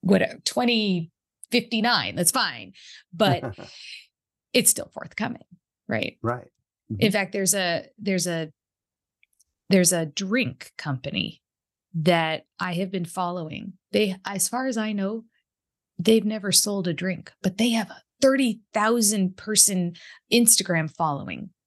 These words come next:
Speaker 1: and they write inspirational messages. And best believe when that drink is ready, they will be selling a lot of drinks. <laughs>
Speaker 2: <laughs>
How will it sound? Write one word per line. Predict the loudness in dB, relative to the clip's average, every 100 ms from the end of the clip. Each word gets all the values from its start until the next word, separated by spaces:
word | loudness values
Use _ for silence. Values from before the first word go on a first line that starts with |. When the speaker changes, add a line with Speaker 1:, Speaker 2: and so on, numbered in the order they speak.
| _
Speaker 1:
and | 4 6
they | 6
write | 2 -4 0
inspirational | 4 4 2 -2 0 -2 -2
messages. | 4 6 4 -2 -10 -12 -12 -12 -6
And | 0 2 0 -6 _ -6 0
best | 2 2 2
believe | 2 2 0 0
when | 0 2
that | 2 0
drink | -4 -2
is | -2 0
ready, | 0 0 0 -4 _ _ -20 -14 -14 0
they | 4 6
will | 4 2
be | 6
selling | 6 6 0 -8 -8
a |
lot | -6 -4 -4
of | -2
drinks. | 2 2 2 -2 -2 -2
<laughs> | -2 -2 -4 -10 _
Speaker 2:
<laughs> | 2